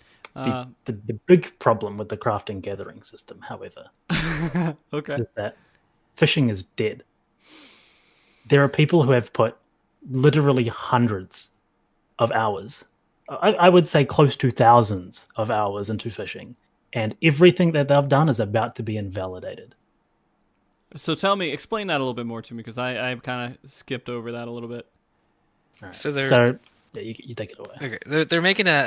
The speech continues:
Speaker 3: a, a change to the ability called Fish Eyes that they described it as, it's going to remove the time requirements on catching a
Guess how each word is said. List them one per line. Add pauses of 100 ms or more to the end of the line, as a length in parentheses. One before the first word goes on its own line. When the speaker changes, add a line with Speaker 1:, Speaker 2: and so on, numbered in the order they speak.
(320)
Speaker 3:
a,
a
change
to
the
ability
called
Fish
Eyes
that
they
described
it
as, (480)
it's
going
to
remove
the
time
requirements
on
catching
a